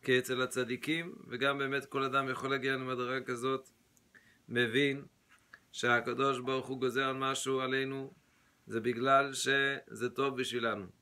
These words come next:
כי הכל כפרת עוונותיו, הכל זה בשבילנו לטובה, הגם שזה מאוד קשה, כי בקבלת רעה זו עובד את השם, והעבודה הזאת היא שמחה לאדם. שנזכה רק לבשורות טובות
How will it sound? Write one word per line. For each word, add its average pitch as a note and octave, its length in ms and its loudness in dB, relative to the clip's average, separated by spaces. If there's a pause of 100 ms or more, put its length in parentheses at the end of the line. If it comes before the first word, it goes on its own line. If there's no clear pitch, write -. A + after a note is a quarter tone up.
(140)
כי B2+ 120 0
הכל C3+ 440 2
כפרת C3+ 560 2
עוונותיו, C3 640 0 (920)
הכל C3+ 440 0
זה B2+ 160 -2
בשבילנו B2+ 540 -2
לטובה, A#2+ 500 0 (380)
הגם G#2+ 340 0
שזה A2+ 220 -6
מאוד A#2 260 -4
קשה, A#2+ 360 0 (880)
כי C3+ 140 0
בקבלת C3 760 2
רעה C3 320 4
זו C3 160 -2
עובד C3+ 320 0
את C#3 160 -8
השם, D3+ 580 4 (200)
והעבודה G#2 760 0
הזאת D3 300 -4
היא C3+ 100 -6
שמחה C3 580 -2
לאדם. G2+ 400 2 (1120)
שנזכה A2 520 -4
רק A2+ 240 -2
לבשורות G#2 420 -6
טובות G#2 680 -4